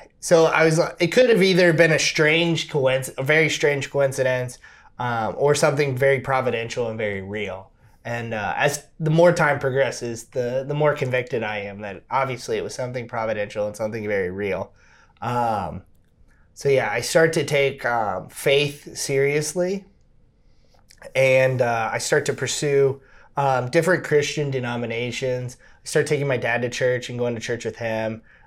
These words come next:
uh, at a mega church in Cincinnati. Uh, and I kept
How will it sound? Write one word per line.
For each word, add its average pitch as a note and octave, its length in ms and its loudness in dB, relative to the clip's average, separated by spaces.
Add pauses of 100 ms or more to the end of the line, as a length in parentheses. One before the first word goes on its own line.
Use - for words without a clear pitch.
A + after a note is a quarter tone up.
(120)
uh, F#2 380 -8
at A#2 120 -2
a B2 40 -2
mega A#2 280 -4
church A#2 340 -4
in A2 80 -8
Cincinnati. A2+ 840 -6 (320)
Uh, A2 460 -6 (640)
and B2 340 -2
I - 100 -14
kept - 380 -4